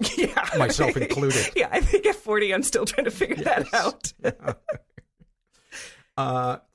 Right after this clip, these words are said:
Speaker 2: so as, as, so you've got this context of you're growing up in this, uh, in this family where there's, uh, a lot of turmoil, chaos,
Speaker 1: Mm-hmm.
Speaker 2: um, confusion,
Speaker 1: Mm-hmm.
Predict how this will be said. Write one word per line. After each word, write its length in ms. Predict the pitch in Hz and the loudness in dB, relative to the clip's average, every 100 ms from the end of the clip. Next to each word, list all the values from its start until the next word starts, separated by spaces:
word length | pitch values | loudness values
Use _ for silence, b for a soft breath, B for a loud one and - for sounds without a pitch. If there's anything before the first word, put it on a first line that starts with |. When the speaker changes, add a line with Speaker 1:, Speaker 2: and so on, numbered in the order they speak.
| _ _ - | _ _ -10
Speaker 2:
so 480 | - 151 139 139 - | -2 0 2 0 0
as, 320 | 147 127 117 - | -2 -2 -10 -4
as, 360 | 135 110 - _ _ _ | -4 -4 -12 _ _ _
so 160 | - 139 | -6 -4
you've 200 | 131 110 | -4 -4
got 240 | 135 - | -4 -2
this 340 | 135 120 - - _ _ _ _ _ _ - | -2 -2 -10 -20 _ _ _ _ _ _ -10
context 720 | - - - 101 98 - _ _ | -6 -6 -4 -8 -8 -20 _ _
of 180 | 110 104 | -10 -8
you're 100 | 101 | -8
growing 260 | 110 107 110 | -6 -6 -4
up 140 | 104 | -6
in 80 | 110 | -8
this, 300 | 101 - - _ - | -10 -12 -20 _ -20
uh, 40 | 110 107 107 117 | -20 -20 -20 -14
in 100 | - | -8
this 160 | 113 113 | -4 -4
family 400 | - 147 131 123 | -2 -2 -2 -4
where 200 | 113 117 | -2 -4
there's, 420 | 113 110 107 - - | -2 -4 -6 -10 -12
uh, 240 | 110 107 - - | -12 -12 -18 -10
a 100 | 104 | -8
lot 360 | 113 107 - | -6 -6 -8
of 240 | 110 101 - _ | -10 -10 -14 _
turmoil, 560 | - 120 120 113 110 - | -6 -2 0 -2 -4 -2
chaos, 640 | - 107 107 107 - - - | -2 0 -4 -6 -10 -16 -14
Speaker 1:
Mm-hmm. 200 | 196 208 214 _ - 104 | -14 -14 -16 _ -10 -6
Speaker 2:
um, 400 | 107 104 104 95 _ _ _ _ _ _ _ | -4 -4 -6 -10 _ _ _ _ _ _ _
confusion, 920 | - 117 - - 113 113 110 110 117 - | -2 -2 -8 -10 -8 -6 -6 -6 -8 -10
Speaker 1:
Mm-hmm. 240 | 190 180 | -12 -10